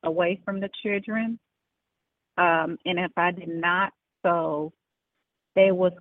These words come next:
gonna try to take away our, our youngest child from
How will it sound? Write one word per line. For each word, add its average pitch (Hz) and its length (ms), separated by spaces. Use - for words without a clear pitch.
gonna 170 240
try 170 240
to 170 100
take 165 160
away 165 400
our, 156 260
our 160 80
youngest 175 440
child - 420
from 156 160